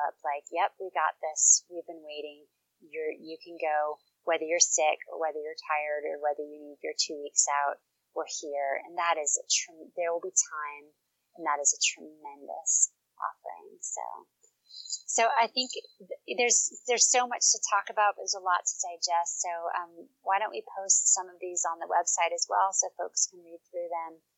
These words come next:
for psychological first aid, and we'll, we'll revisit this again soon.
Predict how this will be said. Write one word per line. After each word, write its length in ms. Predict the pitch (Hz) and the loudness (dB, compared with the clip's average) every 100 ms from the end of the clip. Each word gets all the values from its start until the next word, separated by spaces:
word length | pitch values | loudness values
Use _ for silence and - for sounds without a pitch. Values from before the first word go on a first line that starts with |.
| _ _ _ | _ _ _
for 80 | - | 0
psychological 640 | 170 170 160 160 - - - | 0 -2 0 0 -2 -8 -10
first 240 | 170 - - | 0 0 0
aid, 320 | 160 170 175 | -4 -4 -6
and 240 | 165 160 _ _ _ _ | -8 -18 _ _ _ _
we'll, 320 | 170 165 165 _ _ _ | -4 -2 -4 _ _ _
we'll 240 | - 175 | -6 -6
revisit 480 | 180 160 170 170 165 160 | -6 -4 -2 0 -2 -4
this 160 | 151 | -8
again 240 | - 147 147 | -8 -10 -6
soon. 320 | - - 160 | -6 -6 -16